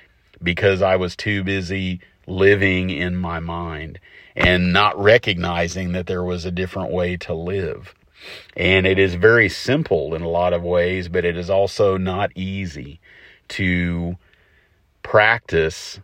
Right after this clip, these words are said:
actually paying attention to what's going on between my ears, so to speak. Uh, many times it is painful. Many times it is difficult. Many times I don't like what, what is going on there,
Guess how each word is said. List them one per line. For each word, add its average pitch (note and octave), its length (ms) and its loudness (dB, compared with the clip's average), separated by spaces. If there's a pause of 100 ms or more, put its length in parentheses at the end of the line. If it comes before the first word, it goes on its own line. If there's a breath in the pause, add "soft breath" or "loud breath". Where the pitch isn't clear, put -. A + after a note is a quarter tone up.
(580)
actually G2 560 0
paying G2+ 300 -2
attention F2+ 640 -6
to F#2 100 -10
what's F2 260 -6
going F2 340 -6
on F2+ 360 -4
between F2 400 -6
my E2+ 220 -4
ears, F2 440 -8
so E2 220 -8
to - 80 -12
speak. - 400 -14 (480 loud breath)
Uh, D#2+ 320 -4
many G2+ 240 2
times G#2 420 4
it F#2+ 100 0
is F2 120 -2
painful. G2+ 600 -2
Many F2 240 -8
times F2+ 400 -6
it F2 100 -6
is D#2+ 160 -10
difficult. F2 560 -4
Many F2+ 240 -6
times F#2 400 -4
I F2+ 200 0
don't F#2 380 0
like F#2 320 2
what, F2+ 320 0
what F2 200 -2
is F2 140 -6
going F2 360 2
on F#2+ 300 -2
there, D2 320 -10